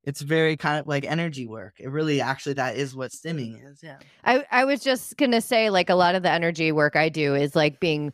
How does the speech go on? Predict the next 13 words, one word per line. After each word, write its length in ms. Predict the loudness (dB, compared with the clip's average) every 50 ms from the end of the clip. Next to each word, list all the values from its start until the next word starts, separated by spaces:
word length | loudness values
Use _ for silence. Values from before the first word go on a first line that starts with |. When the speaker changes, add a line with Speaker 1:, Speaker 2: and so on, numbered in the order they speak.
| -10 _ _ _ _ -2
Speaker 2:
hyper 460 | 2 4 4 4 4 2 2 4 4
aware 380 | 4 4 4 4 4 2 0
of, 220 | 2 2 0 2 4
like, 220 | 2 2 2 0
shifts 500 | -4 0 2 2 2 2 -2 -8 -12 -8
in 280 | -4 -2 -2 0 0 0
your 100 | 0 0
body, 600 | 2 2 2 2 2 0 0 2 4 4 4 4
like, 280 | 4 2 2 0 0 -2
in 140 | -4 0 0
different 320 | 0 2 2 0 0 0
places 800 | 0 0 0 0 2 2 4 4 6 6 6 4 4 2 2 0
or 180 | -2 -2 -4